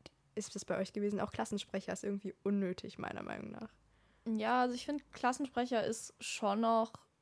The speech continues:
Speaker 2: irgendwie sowas, da bist du halt präsent in der Klasse und berichtest ja, also war zumindest bei meiner alten Schule so, dass man wirklich berichtet, was so in der S V besprochen wurde, was gerade so, ähm,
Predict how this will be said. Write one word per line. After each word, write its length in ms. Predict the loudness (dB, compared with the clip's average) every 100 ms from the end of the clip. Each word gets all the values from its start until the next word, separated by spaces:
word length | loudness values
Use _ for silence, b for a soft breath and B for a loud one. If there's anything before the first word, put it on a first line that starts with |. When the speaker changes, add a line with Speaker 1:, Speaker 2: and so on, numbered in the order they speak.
| _ -2
Speaker 2:
irgendwie 220 | 0 4
sowas, 340 | 4 4 0
da 300 | -2 0 0 -2 _
bist 160 | -6 0
du 60 |
halt 160 | 2 2
präsent 360 | 0 -2 0 2
in 80 |
der 100 | 0
Klasse 300 | 0 -2 -2
und 140 | -4 -4
berichtest 460 | -4 -2 -2 0
ja, 260 | 2 2 2 -2
also 300 | -10 -10 -12 _
war 120 | -6
zumindest 240 | -4 -4 -4
bei 100 | 0
meiner 200 | 4 6
alten 160 | 4
Schule 220 | 0 -2 0
so, 140 | 0
dass 220 | -2 -6
man 160 | -4 -2
wirklich 240 | -4 -4
berichtet, 440 | -2 0 0 -4 -2
was 160 | -2 -2
so 160 | -6 B B B B
in 100 | 4
der 140 | 6
S 100 | 6
V 160 | 4 2
besprochen 520 | 2 -4 -4 -2 0
wurde, 400 | 0 0 0 0 -4 b b b
was 180 | -2 -2
gerade 320 | 0 0 2
so, 480 | 0 0 2 2 2 2
ähm, 440 | 2 2 0 -4